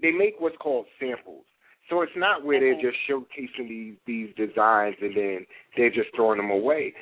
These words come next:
Speaker 1: But now you have the mag-, in order for them to advertise, you have the magazines and,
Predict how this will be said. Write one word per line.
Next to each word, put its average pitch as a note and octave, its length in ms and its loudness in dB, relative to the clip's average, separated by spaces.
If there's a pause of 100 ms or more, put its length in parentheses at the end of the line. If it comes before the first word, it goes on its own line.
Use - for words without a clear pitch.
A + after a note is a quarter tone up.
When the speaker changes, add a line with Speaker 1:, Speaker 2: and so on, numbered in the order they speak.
(140)
Speaker 1:
But B2+ 120 2
now D3 260 4
you C#3+ 280 0
have A#2+ 180 4
the A2+ 80 2
mag-, B2 340 2
in C3 160 -2
order D3 320 4
for D3 100 -8
them C3 180 -4
to A2+ 80 -8
advertise, A#2 840 -6
you B2+ 140 -4
have G#2+ 140 -2
the G#2 80 -6
magazines A#2+ 1040 -4
and, F#2+ 320 -6